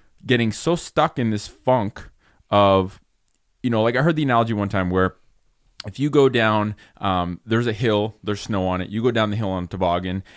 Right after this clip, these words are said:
every time you go down forms a deeper and deeper rut. The more times you go down that toboggan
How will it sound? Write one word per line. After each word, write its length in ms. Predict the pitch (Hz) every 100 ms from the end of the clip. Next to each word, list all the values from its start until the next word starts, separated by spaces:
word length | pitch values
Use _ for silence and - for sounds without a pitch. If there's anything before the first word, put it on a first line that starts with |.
| -
every 200 | 127 165
time 180 | 165 143
you 100 | 123
go 100 | 107
down 360 | 110 104 101
forms 320 | - 110 101
a 40 | 92
deeper 340 | 82 110 101
and 120 | 98
deeper 240 | 95 92 85
rut. 340 | 82 87 - - _ - - _ _
The 100 | 113
more 240 | 110 139 190
times 420 | 165 160 147 120
you 80 | 123
go 140 | 127
down 300 | 107 117 123
that 160 | 110 -
toboggan 680 | 107 101 104 90 82 82